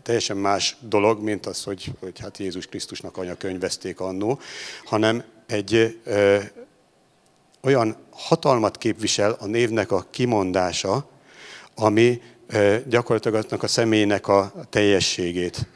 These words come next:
jelenti, teljességéből fakad. És itt is erről van szó, hogy Mózest az Úr név szerint,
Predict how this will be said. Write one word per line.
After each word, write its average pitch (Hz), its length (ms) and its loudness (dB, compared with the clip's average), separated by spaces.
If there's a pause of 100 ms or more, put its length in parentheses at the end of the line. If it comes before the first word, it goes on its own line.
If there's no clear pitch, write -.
(300)
jelenti, 90 320 -6
teljességéből 90 680 -2
fakad. - 480 -6 (720)
És 131 140 -2
itt 160 140 0
is 151 140 2
erről 110 240 6
van 104 180 4
szó, 120 420 6 (140)
hogy 113 380 2
Mózest 123 580 2 (760)
az 101 160 -6
Úr 117 300 2 (320)
név 123 240 6
szerint, 120 460 0